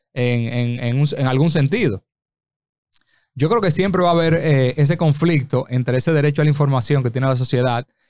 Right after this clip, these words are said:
y ese derecho al honor, a la imagen y a la intimidad que va a tener esa persona fallecida, así como sus familiares. Pero en este caso se buscó reforzar esa protección especial,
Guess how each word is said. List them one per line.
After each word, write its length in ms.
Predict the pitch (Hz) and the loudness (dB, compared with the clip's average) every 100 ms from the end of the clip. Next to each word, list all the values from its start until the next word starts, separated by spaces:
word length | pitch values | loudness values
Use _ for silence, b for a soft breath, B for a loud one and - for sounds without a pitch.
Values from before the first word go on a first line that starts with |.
| _ | _
y 120 | 143 | -2
ese 180 | 127 143 | -2 0
derecho 440 | 135 135 139 143 - | 0 0 -2 -6 -4
al 160 | 120 117 | -4 -2
honor, 420 | 139 143 143 - _ _ | 0 0 -2 -10 _ _
a 100 | 110 | -4
la 80 | 113 | -2
imagen 460 | 123 139 127 139 - | 0 0 0 -4 -4
y 100 | 120 | -2
a 80 | |
la 80 | 117 | 0
intimidad 600 | 120 117 113 123 139 139 | -2 -2 0 0 0 -4
que 140 | - 110 | -8 -4
va 100 | 113 | -4
a 40 | |
tener 360 | 127 127 127 - | -2 -2 -2 -6
esa 200 | - 127 | -6 -4
persona 360 | 123 131 127 117 | -4 -2 -2 -2
fallecida, 680 | 117 110 - 156 131 135 - _ | -4 -2 0 0 0 -4 -12 _
así 220 | - - 127 | -12 -10 -6
como 220 | 131 123 | -4 -4
sus 140 | 127 | -4
familiares. 680 | 131 143 131 117 131 - - _ _ _ _ _ _ _ - | -2 2 2 0 -2 -6 -12 _ _ _ _ _ _ _ -4
Pero 420 | 185 165 156 - _ - | 0 2 0 -4 _ -6
en 160 | 127 | -2
este 280 | 143 147 160 | 0 0 -2
caso 440 | 139 127 120 143 - | -2 -2 -2 -6 -10
se 280 | - - 131 | -14 -4 -2
buscó 580 | 127 127 - 165 160 139 | 0 -2 -2 0 2 2
reforzar 600 | 139 - 123 117 147 131 | 0 -2 -4 -2 -2 0
esa 180 | 123 135 | -2 -2
protección 480 | 139 135 120 143 135 | -2 -2 -4 -2 -2
especial, 560 | - 143 - 117 123 | -2 -4 -2 -4 -6